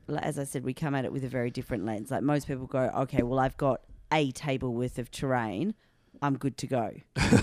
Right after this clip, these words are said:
Speaker 1: They don't
Speaker 2: We go, "We've got
Speaker 1: necessarily
Speaker 2: sixty. We like another theme."
Speaker 1: Yeah. And, mm, God, yeah, no.
Speaker 2: <laughs> Now, um, there was a model,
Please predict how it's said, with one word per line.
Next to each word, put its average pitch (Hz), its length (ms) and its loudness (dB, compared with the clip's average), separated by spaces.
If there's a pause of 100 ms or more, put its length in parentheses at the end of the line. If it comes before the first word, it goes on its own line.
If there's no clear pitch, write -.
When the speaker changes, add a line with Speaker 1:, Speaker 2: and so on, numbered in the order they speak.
(1000)
Speaker 1:
They 151 80 -2
don't 151 200 4
Speaker 2:
We 110 100 10
go, 104 140 10
"We've 151 220 8
got 139 140 12
Speaker 1:
necessarily 135 380 8
Speaker 2:
sixty. 101 320 2 (380)
We 92 200 4
like 98 240 8
another 92 220 2
theme." 73 420 -6 (240)
Speaker 1:
Yeah. 180 360 2 (1040)
And, 160 320 2 (160)
mm, 123 300 -2 (300)
God, - 220 -10
yeah, 117 280 -4
no. 107 180 -8 (200)
Speaker 2:
<laughs> - 1200 2 (1800)
Now, 101 460 8
um, 101 400 4
there 113 180 6
was 110 160 6
a 117 60 6
model, 131 640 4